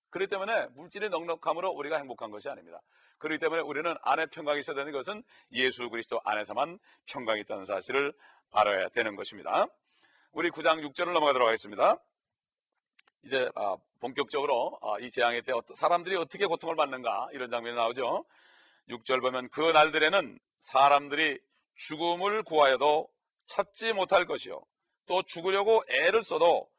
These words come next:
죽음이 그들을 피하리라. 또 그 메뚜기들의 모양은 전쟁을 위하여 준비한 말들 같고, 그 머리에는 금 면류관 같은 것을 썼으며, 그 얼굴은 사람들의 얼굴과 같고." 팔 절 봅니다.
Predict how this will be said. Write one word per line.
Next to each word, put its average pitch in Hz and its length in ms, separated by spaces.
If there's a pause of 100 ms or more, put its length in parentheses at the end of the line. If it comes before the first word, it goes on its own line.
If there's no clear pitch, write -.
(200)
죽음이 139 380
그들을 123 360
피하리라. 107 460 (400)
또 208 180
그 208 120
메뚜기들의 175 560
모양은 160 520 (520)
전쟁을 160 840
위하여 147 300
준비한 135 500
말들 123 280
같고, 156 400 (400)
그 196 220
머리에는 185 540 (140)
금 185 260
면류관 170 420
같은 156 260
것을 165 200
썼으며, 160 580 (800)
그 202 260
얼굴은 185 480 (100)
사람들의 160 880
얼굴과 139 440
같고." 110 560 (200)
팔 156 140
절 139 160
봅니다. 110 400